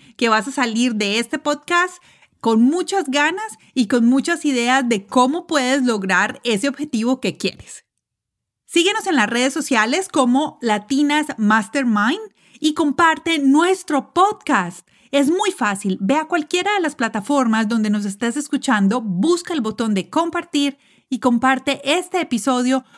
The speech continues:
con tus amigos, con tus amigas, con tus familiares, con las personas que estás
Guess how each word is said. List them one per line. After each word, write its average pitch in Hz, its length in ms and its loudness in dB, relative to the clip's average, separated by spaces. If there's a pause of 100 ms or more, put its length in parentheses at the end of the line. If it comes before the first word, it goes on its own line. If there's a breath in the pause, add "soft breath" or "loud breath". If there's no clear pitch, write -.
(140)
con 311 340 0
tus 294 180 -2
amigos, 220 600 -2 (200 soft breath)
con 269 220 2
tus 302 200 -2
amigas, 240 440 2
con 254 160 0
tus 254 180 -4
familiares, 233 640 0
con 247 160 0
las 247 160 0
personas 302 540 -4
que 233 200 -2
estás 262 500 0